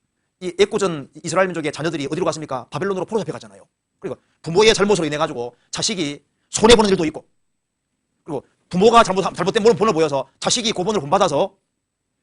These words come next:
답습하게 돼서 그 자식이 아버지와 자식 그 손자까지 그 대대로 그 육신적으로 어려움 당하는 일이 있다 그 말입니다. 있죠? 성경에서 봅시다. 잠언 십구 장 보시겠습니다. 십구 장 십사 절에 보시겠습니다.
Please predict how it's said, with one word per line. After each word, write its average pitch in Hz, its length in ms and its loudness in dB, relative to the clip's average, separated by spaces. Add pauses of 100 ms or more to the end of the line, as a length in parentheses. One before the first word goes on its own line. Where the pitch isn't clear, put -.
(180)
답습하게 202 360 4
돼서 165 360 2 (240)
그 - 60 -20
자식이 180 500 -4 (380)
아버지와 190 440 6
자식 156 240 0
그 175 100 0
손자까지 165 500 0
그 120 100 -12
대대로 170 400 2 (340)
그 104 240 -20 (140)
육신적으로 170 420 -2
어려움 196 220 2
당하는 139 240 -6
일이 127 100 -10
있다 - 160 -4
그 117 60 -8
말입니다. 107 440 -14 (280)
있죠? - 240 -12 (500)
성경에서 147 220 -6
봅시다. 104 240 -10
잠언 160 200 -4
십구 - 140 -8
장 127 80 -8
보시겠습니다. 98 520 -16 (4000)
십구 - 260 -4
장 110 320 -2
십사 - 260 -6
절에 98 120 -12
보시겠습니다. 87 400 -18